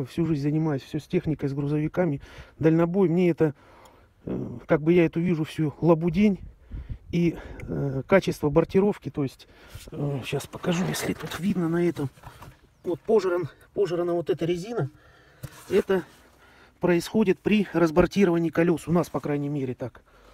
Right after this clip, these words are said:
То есть такие мастера есть при мне. Один раз я поменял бесплатно, когда увидел, как он стругает, монтажка, отлетает отсюда стружка. Вот. И, значит, далее, плюс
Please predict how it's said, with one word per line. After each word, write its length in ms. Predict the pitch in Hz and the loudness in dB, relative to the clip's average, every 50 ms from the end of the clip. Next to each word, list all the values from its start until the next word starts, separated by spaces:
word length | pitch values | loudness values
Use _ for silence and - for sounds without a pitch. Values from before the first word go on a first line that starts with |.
| - _ _ _ _ _ - | -20 _ _ _ _ _ -6
То 80 | - | -6
есть 100 | 151 - | -6 -4
такие 260 | - 175 - - 175 | -4 -6 -4 -2 -2
мастера 420 | 160 165 165 - - 180 175 214 214 | 0 0 -2 -2 -2 0 2 2 2
есть 160 | 180 143 - | 0 -2 -4
при 120 | - 147 | -4 -2
мне. 220 | 165 170 185 160 151 | 0 0 0 0 0
Один 220 | 147 147 185 208 180 | 0 0 2 2 2
раз 180 | 180 180 - | 2 2 0
я 100 | 160 156 | 0 -2
поменял 360 | - 156 156 160 165 175 160 | -2 0 -2 0 0 0 -2
бесплатно, 480 | 143 151 - - - 165 147 - 135 127 | -2 -4 -8 -4 0 0 0 0 -2 -6
когда 240 | - 147 147 160 151 | -6 -4 0 0 0
увидел, 400 | 151 160 156 170 147 147 135 123 _ _ _ - - - - - - | 0 0 -2 -2 -2 -2 -4 -4 _ _ _ -20 -20 -20 -20 -16 -4
как 180 | - 143 - - | -4 -4 -2 -2
он 80 | 285 | -6
стругает, 560 | - - - 190 170 185 180 165 143 139 - | -2 0 -2 0 4 6 6 6 4 0 -2
монтажка, 520 | 160 170 175 - - 170 147 - - 147 143 | 0 0 0 4 2 2 2 2 -4 -2 -2
отлетает 520 | 151 - 175 175 - - 175 156 147 - | -2 0 -2 -2 2 4 2 2 2 0
отсюда 280 | 156 - - 160 151 151 | -4 -4 -4 -2 -2 -2
стружка. 460 | - - - 240 220 - - 120 120 _ - - - - - - - - - - - - - - - - - - | -2 0 -2 -2 -2 -2 -4 -8 -8 _ -14 -20 -20 -20 -20 -20 -20 -20 -20 -20 -20 -20 -20 -20 -16 -12 -8 0
Вот. 400 | - 214 208 202 190 170 170 - - - - - - - - - - - - - - - - | 4 6 8 8 8 6 4 2 -2 -6 -12 -16 -18 -20 -20 -20 -20 -20 -20 -20 -20 -16 -4
И, 240 | - 196 233 240 202 - - - - - - - - - - - - - - - - - | 0 2 4 4 2 0 -8 -18 -18 -16 -16 -16 -18 -20 -20 -20 -20 -20 -20 -20 -8 -4
значит, 340 | 160 202 208 - - 175 - - - - - - - - - - | 2 2 2 2 2 -2 -6 -2 0 0 0 0 0 -8 -6 2
далее, 320 | - 208 214 196 170 147 | 6 8 8 8 8 4
плюс 460 | 131 - 180 226 226 175 127 - - | 2 2 4 4 4 4 2 -4 -10